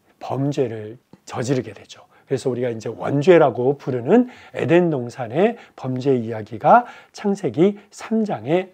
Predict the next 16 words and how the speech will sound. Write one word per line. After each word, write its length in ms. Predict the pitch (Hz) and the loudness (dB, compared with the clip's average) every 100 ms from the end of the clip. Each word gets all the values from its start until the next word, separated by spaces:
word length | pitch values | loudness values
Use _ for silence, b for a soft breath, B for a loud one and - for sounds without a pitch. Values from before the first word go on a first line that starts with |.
| - | -12
등장합니다. 920 | 131 117 110 104 101 180 139 - - _ _ _ _ B B B B | -10 -10 -10 -12 -4 -4 -4 -8 -20 _ _ _ _ B B B B
이야기의 380 | 180 226 220 240 | 10 12 12 8
시작에 880 | 233 - 254 262 170 120 123 156 123 - - | 6 2 4 6 4 0 2 2 2 -6 -14
뱀의 720 | - 123 156 175 185 165 123 | -6 2 4 6 4 2 0
이야기가 640 | 131 143 117 113 113 107 | 0 0 -2 -10 -10 -12
등장합니다. 840 | 110 143 143 107 101 - - - _ b b b b - | -4 -2 -2 -6 -14 -20 -20 -20 _ b b b b -10
"뱀이 420 | 135 147 147 139 120 | -2 2 4 2 0
어디서 440 | - 113 139 139 | -6 -4 -4 2
왔는가?"라는 1040 | 170 120 117 110 107 - _ - 156 170 180 | 2 0 -6 -12 -14 -16 _ 0 2 2 0
질문들을 640 | - 131 127 117 120 123 | -4 -6 -6 -6 -6 -4
하는 300 | 143 202 202 | -2 0 0
분들이 260 | 214 160 185 | 0 2 2
있는데, 480 | 127 107 147 185 B B B B B | 2 -2 0 0 B B B B B
뭐, 400 | - 139 139 131 131 B B | 8 12 12 10 4 B B
어떤 360 | 127 135 175 165 | -8 6 8 10
이들은 640 | 147 135 143 143 139 131 | 6 6 6 6 4 -2